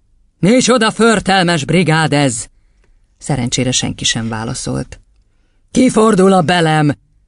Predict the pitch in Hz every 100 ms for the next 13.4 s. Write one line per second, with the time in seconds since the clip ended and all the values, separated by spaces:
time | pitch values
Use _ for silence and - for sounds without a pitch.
0 | _ - 127 117 120 120 117 101 113 -
1 | - 117 - 104 117 - _ _ _ -
2 | 151 202 208 180 156 139 135 131 147 170
3 | 160 160 214 220 214 170 156 165 160 147
4 | 226 196 202 214 139 147 175 220 180 170
5 | - 202 220 170 165 160 165 170 160 151
6 | 160 165 185 180 170 151 147 135 135 127
7 | _ _ _ _ _ 180 220 311 - -
8 | 233 233 156 156 180 175 240 175 170 214
9 | 185 156 170 175 143 190 180 196 202 254
10 | 160 147 143 190 196 - 160 160 185 -
11 | 208 139 180 - 233 202 147 185 226 214
12 | 233 - 160 147 147 143 151 151 156 139
13 | - 139 - -